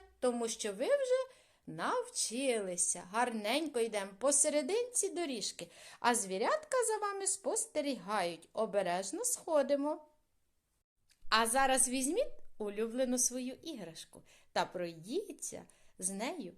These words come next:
на ручках. Так, тримаємо іграшку та йдемо гарненько по доріжці. Не забуваємо правильно приставляти ніжку.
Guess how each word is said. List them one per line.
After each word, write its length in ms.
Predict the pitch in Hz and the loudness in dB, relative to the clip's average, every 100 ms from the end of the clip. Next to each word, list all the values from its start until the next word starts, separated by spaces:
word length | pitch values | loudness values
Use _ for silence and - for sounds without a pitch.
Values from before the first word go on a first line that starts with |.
| - | -10
на 200 | 208 262 | -6 -4
ручках. 460 | 247 156 - - 147 - - - - _ _ _ _ _ _ _ _ _ _ _ _ _ _ _ _ _ _ _ _ _ _ _ | -6 -8 -14 -18 -20 -20 -20 -20 -20 _ _ _ _ _ _ _ _ _ _ _ _ _ _ _ _ _ _ _ _ _ _ _
Так, 420 | - 156 208 494 | -12 -2 0 0
тримаємо 680 | - 285 269 277 269 269 254 | 0 2 4 4 4 4 2
іграшку 680 | 254 330 523 453 466 - 403 | -2 -2 -2 -2 -2 -2 -6
та 140 | 392 247 | 2 2
йдемо 520 | 240 240 381 - - | 4 2 2 0 -2
гарненько 800 | 262 254 240 247 302 349 - 277 | 0 0 0 0 -2 -4 -6 -6
по 320 | - 220 277 | -2 0 0
доріжці. 800 | 226 233 190 190 - - - - | 0 -2 -2 -6 -4 -4 -6 -8
Не 180 | - 208 | -4 -2
забуваємо 600 | 214 214 220 220 208 208 | 0 -2 0 2 2 0
правильно 520 | - 196 226 370 466 480 | 0 4 4 2 -2 -4
приставляти 720 | 359 247 - 226 202 233 240 466 | -2 0 0 -2 0 -2 -2 -4
ніжку. 600 | 440 370 359 - 339 | -4 -6 -8 -10 -10